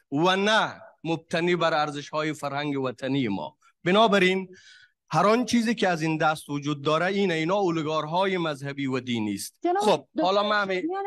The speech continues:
Speaker 2: کلامتان، فرهنگ‌های، فرهنگ وطنی ما منظورتان چیست؟
Speaker 1: فرهنگ وطنی ما بسیار واضحه. یکی از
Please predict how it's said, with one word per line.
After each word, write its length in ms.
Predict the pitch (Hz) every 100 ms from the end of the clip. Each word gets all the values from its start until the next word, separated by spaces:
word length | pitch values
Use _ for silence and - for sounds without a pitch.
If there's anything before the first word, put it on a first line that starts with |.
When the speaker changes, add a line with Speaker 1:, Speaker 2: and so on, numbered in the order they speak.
| 359
Speaker 2:
کلامتان، 800 | 320 320 311 277 240 233 254 -
فرهنگ‌های، 840 | - 285 285 311 311 277 359 349 285 294
فرهنگ 480 | 285 269 320 311 277
وطنی 440 | 262 - 254 254
ما 220 | 262 294
منظورتان 640 | 294 254 254 285 277 262 247
چیست؟ 400 | 240 214 - - _ _ - -
Speaker 1:
فرهنگ 580 | - 196 185 226 240 240
وطنی 420 | 214 208 196 208
ما 140 | 220 202
بسیار 340 | 190 220 208
واضحه. 440 | 196 180 208 180
یکی 320 | 180 214 214 202
از 300 | 175 151